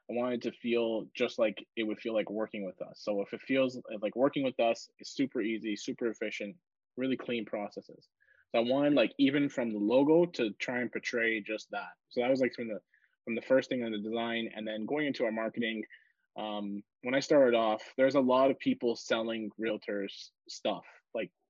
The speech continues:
I get multiple calls in a week where it's like, "Hey, I have leads to sell for you," or, "Hey, I'm a marketer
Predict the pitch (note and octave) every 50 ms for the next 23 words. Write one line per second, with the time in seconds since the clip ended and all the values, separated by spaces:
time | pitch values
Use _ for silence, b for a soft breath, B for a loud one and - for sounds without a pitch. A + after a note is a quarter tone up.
0 | _ _ - B2 B2 C3 C#3+ C#3+ C3+ - - - - - A#2+ B2 C3+ - - C3+
1 | B2 - - B2 A2+ A2 A2 G#2 G#2 - - - - A#2+ A2 G#2+ G2+ G#2+ G#2+ G2
2 | - A2+ G2+ G2 - - F#2 - - - - A#2 A2+ A2+ A2 A2 G#2+ A#2+ A#2+ G#2
3 | G#2+ A2 A2 G#2 - - - G#2+ - A#2 A2 G#2 - - G#2+ G#2+ G#2 G2+ F#2+ -
4 | A#2 A#2 A2+ A2 A2 G#2+ G#2+ G#2+ A2+ A2+ A2 - A#2 A#2 A2